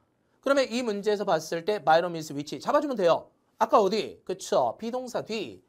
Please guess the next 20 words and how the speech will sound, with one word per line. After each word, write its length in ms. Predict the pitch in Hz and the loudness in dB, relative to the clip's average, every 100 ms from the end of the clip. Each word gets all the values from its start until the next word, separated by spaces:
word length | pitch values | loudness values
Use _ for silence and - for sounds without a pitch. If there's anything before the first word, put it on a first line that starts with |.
| _ _ _ - | _ _ _ -6
이런 160 | 196 | 0
거 60 | 247 | 2
아닐까요? 500 | 170 160 208 226 - _ _ _ _ - | 2 4 4 4 -4 _ _ _ _ -6
그러니까 480 | 208 208 240 247 - | -4 2 4 4 2
이 140 | 208 | -4
문제에서 360 | 208 185 190 185 | -4 -4 -6 -4
다시 180 | 180 170 | -6 -4
한번 160 | 165 | -4
가자면 500 | 165 147 156 254 320 - _ - | -2 -2 2 2 2 -4 _ -4
이렇게 440 | 147 147 156 147 | -4 -2 -2 -2
부정어들의 680 | - 214 262 254 240 240 233 | -2 2 2 4 2 2 0
위치를 520 | 156 175 - 190 190 | -6 -8 -6 -2 -2
잡아주는 400 | 180 143 135 135 | -2 -4 -4 -8
형태가 480 | 127 117 117 143 151 | -12 -14 -4 -4 -4
되겠습니다. 500 | 151 131 - 113 95 - _ _ - | -8 -10 -10 -12 -12 -16 _ _ 4
마찬가지로 640 | 208 285 311 294 220 180 | 4 4 -2 2 2 2
이때 420 | 143 - 233 302 - - _ _ 160 | -2 2 2 2 -6 -20 _ _ 4
are, 300 | 170 240 294 _ _ - | 6 6 0 _ _ 2
다음에 480 | 165 170 202 233 - _ _ _ _ _ _ _ - | 4 4 0 -2 -10 _ _ _ _ _ _ _ -2
recommended, 800 | 156 170 220 226 208 156 123 | 0 0 -2 -2 -2 -2 -4